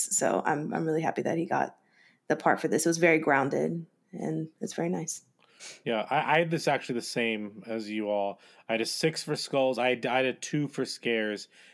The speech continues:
Speaker 2: and I had a seven for, for, for Shakes. Um, so
Speaker 1: Our
Speaker 2: we,
Speaker 1: brains
Speaker 2: we
Speaker 1: are meshing together.
Speaker 2: I know, right?
Speaker 1: Ah.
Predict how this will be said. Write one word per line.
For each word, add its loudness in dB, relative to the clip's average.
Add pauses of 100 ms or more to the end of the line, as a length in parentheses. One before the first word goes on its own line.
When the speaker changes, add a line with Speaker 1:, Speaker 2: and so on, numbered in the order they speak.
(140)
Speaker 2:
and 0
I 4
had 2
a 0
seven -2
for, -4 (100)
for, -6 (220)
for -10
Shakes. -10 (500)
Um, -4
so -6 (180)
Speaker 1:
Our 8
Speaker 2:
we, 4
Speaker 1:
brains 8
Speaker 2:
we 10
Speaker 1:
are 6
meshing 6
together. 10
Speaker 2:
I 10
know, 10
right? 6
Speaker 1:
Ah. 8